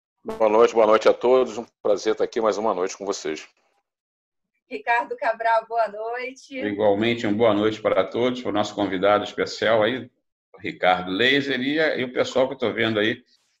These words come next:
Speaker 3: tá entrando aí, já tem um número considerável aí de pessoas interessadas no nosso bate-papo.
Speaker 2: Joia. E para o oitavo webinar de esportes aquáticos, o Ricardo já deu o spoiler, é o xará dele.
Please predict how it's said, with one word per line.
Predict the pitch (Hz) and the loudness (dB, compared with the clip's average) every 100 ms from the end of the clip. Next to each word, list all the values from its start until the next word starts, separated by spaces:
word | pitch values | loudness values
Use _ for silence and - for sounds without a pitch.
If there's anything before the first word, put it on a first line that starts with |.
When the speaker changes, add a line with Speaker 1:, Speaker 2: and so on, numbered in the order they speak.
| - | -4
Speaker 3:
tá | |
entrando | 101 92 95 104 101 | -2 -2 0 0 2
aí, | 92 110 | 2 2
já | 113 | 0
tem | 98 104 | -2 -4
um | 98 | -4
número | 95 117 107 | -4 -2 -4
considerável | - 95 104 98 92 101 98 87 95 | -6 -10 -2 2 4 4 2 -2 -2
aí | 101 | -6
de | 95 98 | -6 -8
pessoas | 85 87 - - 101 110 107 | -8 -10 -10 -6 -2 -2 -4
interessadas | 95 - 98 - - 104 - _ - 98 101 | -10 -4 -4 -2 0 0 -2 _ -4 -2 -2
no | 104 | -2
nosso | 98 101 - 87 - _ _ | -4 -4 -6 -10 -10 _ _
bate-papo. | 98 101 - - 87 85 - - _ _ _ _ _ _ _ _ _ _ _ _ _ - | 2 2 0 2 2 2 -6 -20 _ _ _ _ _ _ _ _ _ _ _ _ _ -14
Speaker 2:
Joia. | 175 196 208 202 180 160 151 _ - | 0 6 8 8 6 2 0 _ -8
E | |
para | 233 277 269 | 2 4 6
o | 294 | 6
oitavo | 269 269 269 320 | 6 4 2 6
webinar | 320 285 262 233 - | 4 4 0 -2 -2
de | 220 | -8
esportes | - 226 226 - | -2 -2 -2 -4
aquáticos, | 277 277 294 339 - 247 | -6 -4 -4 -6 -6 -12
o | |
Ricardo | 262 247 233 220 214 | -10 -2 0 0 0
já | - | 0
deu | 233 226 233 | 2 0 -4
o | |
spoiler, | - - - 269 311 262 | -8 -8 0 2 2 2
é | 233 | 0
o | 240 | -2
xará | - 247 - 233 233 | -4 -2 2 4 4
dele. | 220 466 - - | 2 -2 -4 -6